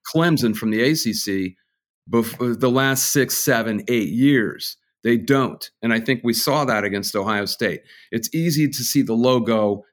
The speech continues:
and the brand and think, "Oh, it's the S E C champion, and they're so physical."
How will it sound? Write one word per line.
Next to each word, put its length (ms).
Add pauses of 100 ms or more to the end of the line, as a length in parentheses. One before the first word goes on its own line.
and 100
the 80
brand 520
and 120
think, 240
"Oh, 180
it's 180
the 180
S 220
E 80
C 200
champion, 680 (240)
and 140
they're 80
so 320
physical." 760